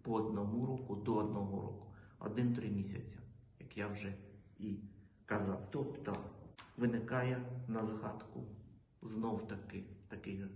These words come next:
розповсюджений наратив, яку країну ми втратили. І Богу дякувати, що ми її втратили.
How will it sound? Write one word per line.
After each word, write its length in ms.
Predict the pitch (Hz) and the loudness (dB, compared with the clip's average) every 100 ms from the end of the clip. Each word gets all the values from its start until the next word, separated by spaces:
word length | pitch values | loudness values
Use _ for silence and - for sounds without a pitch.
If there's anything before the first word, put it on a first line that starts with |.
| - | -8
розповсюджений 1000 | - 107 - 104 - 110 110 107 101 107 | -6 -6 -6 -6 -4 -2 0 -2 0 -2
наратив, 580 | 107 104 104 - 104 104 | -2 -2 -2 -4 -4 -2
яку 320 | 110 147 - | 2 2 2
країну 480 | - 107 107 107 104 | 2 2 4 2 0
ми 160 | 104 - | -4 -8
втратили. 580 | - - 98 - - - - - - - - - _ - | -2 2 2 0 -4 -8 -10 -12 -16 -18 -20 -20 _ -6
І 60 | |
Богу 380 | 120 127 120 113 | 0 2 4 4
дякувати, 580 | - 107 104 - - - | 2 0 -4 -8 -12 -12
що 180 | - 95 | -8 -4
ми 180 | - 95 | -4 -4
її 140 | - | -6
втратили. 540 | - - - - - | -8 -10 -10 -10 -14